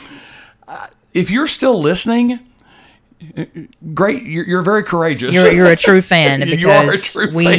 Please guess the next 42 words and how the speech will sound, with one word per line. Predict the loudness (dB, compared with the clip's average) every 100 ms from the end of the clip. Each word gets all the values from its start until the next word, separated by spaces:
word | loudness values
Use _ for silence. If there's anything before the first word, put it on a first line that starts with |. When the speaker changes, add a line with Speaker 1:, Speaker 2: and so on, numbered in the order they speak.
| 0
Speaker 1:
fan. | -4 -6 -14 -10 0
Speaker 2:
this | 0 2
has | -4
turned | 0 0 2
out, | 2 0 -2 -6
this | -2
episode | -2 -2 -4 -4
turned | -4 -2
out | -2
a | -2
lot | -2 -2
different | -2 -6 -8
than | -10
what | -10 -10
I | -10
expected. | -12 -14 -18 -18 -18 -8
Speaker 1:
Uh, | -8 -8 -6
it, | -4 -6 _ -14
I | -10 -4 -4
agree, | -2 -2 -2
but | -4 -4
it | -4
was | -6 -10 -10 -14 _
so | -6 -2 -2
much | -2 -4 -6
fun. | -6 -4
We | -4
went | -4 -6
down | -4 -6
some | -6 -4
rabbit | -4 -4 -6
holes | -4 -4 -4 -6
and | -10
talked | -6 -6 -6
about | -8 -8
so | -10 -12 -6 -2
many | -2 -4 -6
awesome | -4 -4 -4 -10
musicians | -10 -8 -6 -8 -8 -12 -12
that | -12
we | -8
love, | -6 -4 -4 -4 -8